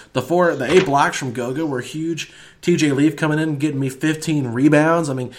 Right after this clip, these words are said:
that probably, that game right there probably is one of the main reasons I got a little bit of a jump in there. And then Jakar Sampson as well getting some minutes, and he's on my bench as well.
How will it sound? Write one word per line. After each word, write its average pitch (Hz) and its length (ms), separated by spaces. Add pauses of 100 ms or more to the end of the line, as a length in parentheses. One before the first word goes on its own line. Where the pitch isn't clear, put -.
(280)
that 180 280
probably, 151 300
that 175 200
game 160 240
right 135 120
there 196 180
probably 123 380
is 117 120
one 127 100
of 123 60
the 123 60
main 123 180
reasons 123 320
I 120 80
got 123 180
a 120 40
little 123 200
bit 127 160
of 123 100
a 123 100
jump 135 260
in 113 120
there. 104 180
And 117 140
then 123 200 (320)
Jakar 143 320
Sampson 165 320
as 113 120
well 143 180
getting 123 200
some 113 160
minutes, 110 260
and 120 100
he's 131 140
on 113 140
my 107 120
bench 110 260
as 104 100
well. 113 280